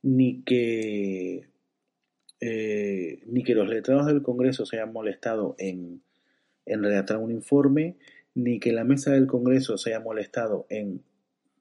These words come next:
hacer ninguna votación o tomar ninguna medida, y no sería, por tanto, necesario tampoco que partidos de la oposición se hayan ido a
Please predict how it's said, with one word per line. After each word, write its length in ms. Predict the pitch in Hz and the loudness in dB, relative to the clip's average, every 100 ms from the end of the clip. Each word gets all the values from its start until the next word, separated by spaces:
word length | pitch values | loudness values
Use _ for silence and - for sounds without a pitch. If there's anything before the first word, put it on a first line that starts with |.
| - | -10
hacer 320 | 98 - 110 | -6 -4 -6
ninguna 360 | 104 104 110 107 | -6 -8 -8 -8
votación 480 | 101 104 - 123 113 | -6 -6 -4 -2 -2
o 60 | 98 | -4
tomar 280 | 95 98 | -4 -2
ninguna 580 | 101 104 104 107 107 107 - - - - | -4 -4 -8 -10 -10 -10 -14 -20 -20 -10
medida, 500 | - 127 147 147 160 - _ _ | 2 6 6 6 0 -8 _ _
y 140 | 143 139 | 4 6
no 120 | 147 | 4
sería, 340 | 139 131 127 | 4 4 4
por 180 | - 104 | 2 -2
tanto, 240 | 117 117 117 | -2 -4 -4
necesario 560 | 107 113 - 113 117 | -6 -8 -4 -4 -2
tampoco 680 | 117 107 - 117 117 120 120 - - _ | -4 -4 -2 -2 0 -2 -2 -8 -20 _
que 840 | - 110 110 101 101 98 82 - - - | -4 -2 0 0 0 -4 -6 -8 -14 -6
partidos 420 | 87 90 98 98 | -4 -4 -2 -2
de 60 | 107 | -2
la 80 | 101 | -4
oposición 800 | 98 92 101 120 120 120 127 135 _ _ _ | -4 -6 -6 -2 -2 -2 -6 -10 _ _ _
se 240 | - 120 | -2 0
hayan 1200 | 113 113 113 117 117 113 107 107 101 98 95 95 98 | 0 0 0 -2 -2 -6 -6 -4 -4 -4 -6 -10 -12
ido 460 | - 120 120 131 - | -6 0 2 0 -2
a 800 | 120 107 101 95 92 87 87 | -6 -4 -4 -6 -8 -10 -12